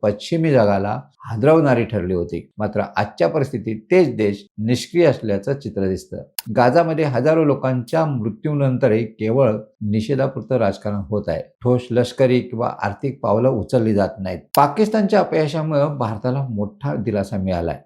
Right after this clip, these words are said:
अरब नाटो अस्तित्वात आला असता तर पाकिस्तान भारताविरुद्ध अधिक आक्रमक होण्याची शक्यता होती, पण ते स्वप्न भंगल्यामुळे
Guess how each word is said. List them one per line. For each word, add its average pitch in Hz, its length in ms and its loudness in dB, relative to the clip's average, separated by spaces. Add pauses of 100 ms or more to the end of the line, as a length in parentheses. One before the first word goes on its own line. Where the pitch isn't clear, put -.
(160)
अरब 113 280 2
नाटो 110 360 0
अस्तित्वात 117 540 -2
आला 117 200 -2
असता 139 420 0 (180)
तर 107 120 -4
पाकिस्तान 123 720 -4
भारताविरुद्ध 110 720 -2 (200)
अधिक 135 320 0
आक्रमक 120 460 -4
होण्याची 98 340 -2
शक्यता 95 440 -6
होती, 82 480 -8
पण 95 180 -4
ते 95 200 -4
स्वप्न 120 500 -4
भंगल्यामुळे 117 680 2